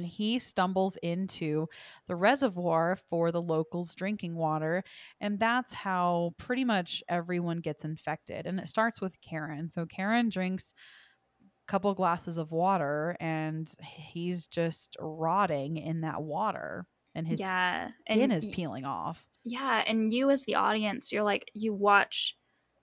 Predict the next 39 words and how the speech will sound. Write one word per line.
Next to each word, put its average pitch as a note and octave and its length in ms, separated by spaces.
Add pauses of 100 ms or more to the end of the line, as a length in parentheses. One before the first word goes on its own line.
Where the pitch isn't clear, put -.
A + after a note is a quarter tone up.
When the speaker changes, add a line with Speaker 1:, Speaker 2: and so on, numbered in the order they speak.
Speaker 2:
Paul - 480
hand G3+ 400
Karen G3 420
the F#3+ 100
water, F#3+ 460
and F#3+ 180
you F#3+ 120
watch F#3 260
her G3+ 80
take G3 220
a F#3 60
sip, F#3+ 260
and F#3 100
you're F3+ 100
like, F3+ 180 (380)
"Fuck." - 440 (720)
Great. C#4 300 (100)
Well, F#3+ 120
here G#3+ 140
Speaker 1:
There's, G#3 100
Speaker 2:
it - 20
Speaker 1:
like, C4+ 80
Speaker 2:
goes. C4+ 420 (220)
Speaker 1:
something G3+ 300
floating D#3 400
in D3 100
it, C3+ 100
too. D#3 140
It's D#3 100
real D#3 120
gross. D3+ 260 (420)
Speaker 2:
Yeah, A3 300
it's, - 380 (200)
it's D#3 200
way F3+ 160
too B3 180
late C#4 220
now. C4 380 (760)
Speaker 1:
Exactly. D#3+ 640